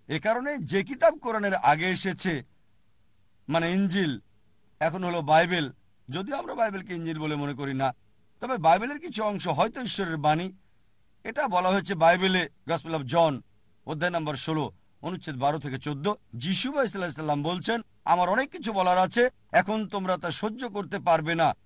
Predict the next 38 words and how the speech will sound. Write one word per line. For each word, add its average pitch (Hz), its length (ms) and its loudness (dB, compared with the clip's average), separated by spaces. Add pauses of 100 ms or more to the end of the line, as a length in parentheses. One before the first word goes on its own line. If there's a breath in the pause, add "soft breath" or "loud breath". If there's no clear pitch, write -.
যখন 147 180 -2
সত্যের 196 380 -2
আত্মা 160 260 4
আসবে, 165 460 6 (260)
সে 208 160 -4
তোমাদের 208 340 -2
সত্যের 233 480 0
পথ 196 140 2
দেখাবে, 165 520 0 (260)
তোমাদের 165 300 -4
আশার 185 400 4 (100)
পথ 160 180 0
দেখাবে, 170 580 0 (200)
আমাকে 165 300 0
সম্মানিত 196 480 0
করবে।" 156 380 -6 (120)
তা 139 140 2
যিশু 127 280 -8
ভাই 180 160 -4
সাল্লাল্লাহু 110 460 -8
আলাইহি 101 160 -10
সাল্লাম 131 200 2
জানতেন। 247 460 0 (280)
তারপরও 269 560 10 (220)
তিনি 285 200 -2
বলেছেন, 254 500 0
"তোমরা 214 260 -4
তা 185 120 -4
সহ্য 240 320 -2
করতে 226 320 -2
পারবে 185 420 2
না।" 175 360 4
এজন্যই 262 520 -4
সর্বশেষ 196 580 -2
এবং 165 180 -6
চূড়ান্ত 254 420 -4
নবী 185 300 -4
আসবে, 170 520 4